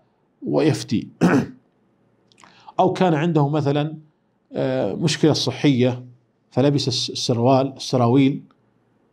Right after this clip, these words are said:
فيجوز ذلك مع دفع الفدية. أو يكون عنده مشكلة في، في قدميه فيلبس ال-، آه، الجورب مع، مع، مع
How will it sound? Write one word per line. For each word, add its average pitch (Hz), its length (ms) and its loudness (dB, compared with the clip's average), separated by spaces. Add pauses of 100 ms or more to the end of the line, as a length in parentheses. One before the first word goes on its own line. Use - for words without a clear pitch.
(140)
فيجوز 160 520 4
ذلك 151 320 0
مع 143 300 -2
دفع 127 300 -4
الفدية. 127 500 0 (540)
أو 185 140 4
يكون 170 280 2
عنده 156 400 0
مشكلة 151 420 -2
في، 135 260 -4
في 135 220 -8
قدميه 127 640 0 (540)
فيلبس 127 680 0
ال-، 117 320 -10 (500)
آه، 104 640 -4
الجورب 135 500 2
مع، 101 200 -6
مع، 104 240 -10
مع 98 480 -10